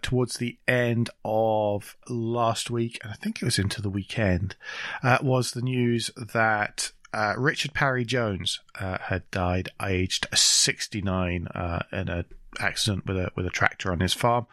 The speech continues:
So it was incredibly quick and unexpected. Obviously,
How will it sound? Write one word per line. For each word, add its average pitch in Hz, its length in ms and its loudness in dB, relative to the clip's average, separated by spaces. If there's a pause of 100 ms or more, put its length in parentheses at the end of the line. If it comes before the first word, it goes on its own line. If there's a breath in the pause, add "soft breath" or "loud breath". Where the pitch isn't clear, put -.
(600 loud breath)
So 123 260 0
it 120 80 -2
was 120 240 -2 (240)
incredibly 131 640 0 (300)
quick 139 340 0
and 120 200 -4
unexpected. 131 840 -2 (600 loud breath)
Obviously, 143 640 2